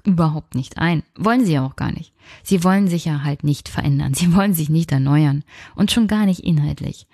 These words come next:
Und das müssten sie tun, wenn sie jemanden wie Bülow einbinden würden. Aber wie gesagt,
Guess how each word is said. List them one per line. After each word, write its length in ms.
Und 100
das 140
müssten 340
sie 160
tun, 380
wenn 160
sie 80
jemanden 520
wie 120
Bülow 560
einbinden 720
würden. 520
Aber 160
wie 120
gesagt, 520